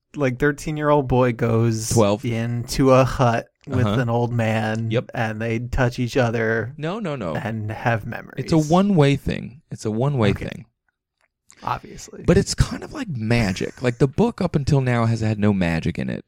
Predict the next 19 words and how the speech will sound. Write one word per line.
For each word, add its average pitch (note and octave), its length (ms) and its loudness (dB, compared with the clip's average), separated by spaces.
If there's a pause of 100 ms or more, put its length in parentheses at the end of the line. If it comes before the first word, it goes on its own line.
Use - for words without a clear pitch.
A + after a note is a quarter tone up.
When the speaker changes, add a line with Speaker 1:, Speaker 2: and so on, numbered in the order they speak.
Speaker 2:
and E2+ 140 0
it, D2+ 140 -4 (260)
all G#2 160 4
of - 60 0
a F2 40 -2
sudden, D#2 380 -2
like, C2 320 -8 (560)
I F#2 120 -4
can, F2+ 340 -2 (260)
you F2+ 100 -2
know, C2+ 260 -4 (340)
give G2+ 220 4
you F#2 520 6
a F2 60 0
massage, E2+ 800 -4 (120)
and D#2+ 380 -4 (140)
now F2 420 0
you E2+ 400 0
can, F2 400 -4